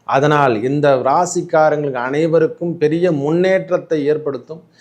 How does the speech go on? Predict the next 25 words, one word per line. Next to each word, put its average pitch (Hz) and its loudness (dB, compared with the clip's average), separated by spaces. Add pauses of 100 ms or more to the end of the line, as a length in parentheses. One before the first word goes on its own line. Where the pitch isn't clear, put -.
(180)
சற்று 139 -4
சுப 170 2
விரயத்தையும் 180 0
சேர்த்து 160 -2 (100)
காத்து 139 -2
கொடுப்பாருங்க 120 -10
ஐயா. - -20 (440)
எவ்வளோ 143 2 (100)
செலவு 160 2
பண்றோமோ, 139 -4
அதாவது 147 0 (100)
எவ்வளோ 160 -2 (100)
சேமிப்போ 156 -4
அவ்வளோ 123 -4
அளவுக்கு 139 -6
செலவுகளும் 180 0
இருக்கும். 139 -8 (720)
என்னன்னா, 135 -4 (580)
சேமிப்பு 185 0 (100)
என்பது 147 0
இருக்கிறதுக்கு 143 -6
கொஞ்சம் 113 -12
வாய்ப்புகள் 135 -8 (100)
குறைவாக 139 -2
காணப்படுகின்றது. 110 -14